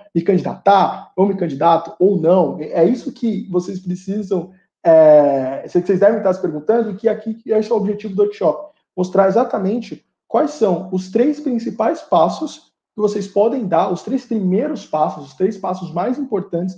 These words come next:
que vocês podem dar para se destacar nos processos seletivos de estágio trainee. A gente vai passar por isso, depois vai ter surpresa, então quem ficar até o final da live vai, é, ter uma surpresa muito legal,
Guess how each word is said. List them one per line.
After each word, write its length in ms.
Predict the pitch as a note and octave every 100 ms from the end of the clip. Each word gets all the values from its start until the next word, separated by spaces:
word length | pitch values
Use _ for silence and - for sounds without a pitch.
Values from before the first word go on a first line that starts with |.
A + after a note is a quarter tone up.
| - _ _
que 80 | F#3
vocês 300 | G3+ G3+ F3
podem 360 | F#3+ A#3+ A#3+
dar 400 | F#3 E3 G#3 - _ _
para 320 | - A#3+ A#3+ A#3+
se 120 | G#3+
destacar 520 | G3+ G#3+ G3 F3 F3+
nos 100 | F#3
processos 420 | F#3 F3+ E3 D#3
seletivos 380 | F3 D#3 D#3+ D#3+
de 60 | E3
estágio 340 | - D3+ D3
trainee. 380 | - F3+ B2+ - _ _
A 20 |
gente 160 | D3+ -
vai 180 | F#3 C4
passar 260 | B3 A3
por 160 | G3+ F3+
isso, 100 | F#3+
depois 240 | - - G3
vai 120 | G3
ter 120 | A3
surpresa, 460 | A3 F#3 E3 F3+ F#3
então 160 | F#3
quem 140 | - F#3
ficar 160 | G3
até 100 | F#3
o 40 | F#3
final 180 | F#3+
da 40 | D#3+
live 240 | D#3 - - - _ _
vai, 380 | - F#3+ G3 F#3 -
é, 280 | G#3 -
ter 220 | - - F3+
uma 180 | F#3
surpresa 420 | F#3 F3+ F3 E3+ E3
muito 220 | F#3 A3
legal, 500 | F3 D#3 F3+ -